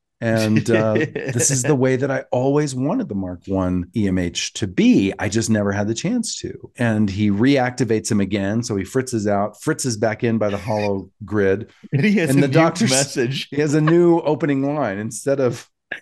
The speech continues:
Speaker 2: Can I
Speaker 1: "Please
Speaker 2: say
Speaker 1: state
Speaker 2: it?
Speaker 1: the n-," yeah.
Speaker 2: Can I say it? Okay. He
Speaker 1: Yeah.
Speaker 2: says, "Welcome to sick bay.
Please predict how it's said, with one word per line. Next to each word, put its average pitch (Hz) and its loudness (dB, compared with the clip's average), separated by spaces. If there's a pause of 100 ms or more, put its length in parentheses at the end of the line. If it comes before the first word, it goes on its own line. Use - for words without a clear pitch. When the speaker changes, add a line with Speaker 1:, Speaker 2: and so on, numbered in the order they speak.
(240)
Speaker 2:
Can 117 0
I 113 0
Speaker 1:
"Please 135 2
Speaker 2:
say - 2
Speaker 1:
state 127 4
Speaker 2:
it? - 0
Speaker 1:
the 123 -2
n-," 127 -2
yeah. 131 2
Speaker 2:
Can 110 0
I 104 -2
say 110 -2
it? - -2
Okay. 123 -4
He 165 -2
Speaker 1:
Yeah. 160 -2
Speaker 2:
says, - -4 (400)
"Welcome 254 0
to - -8
sick - -6
bay. 73 -12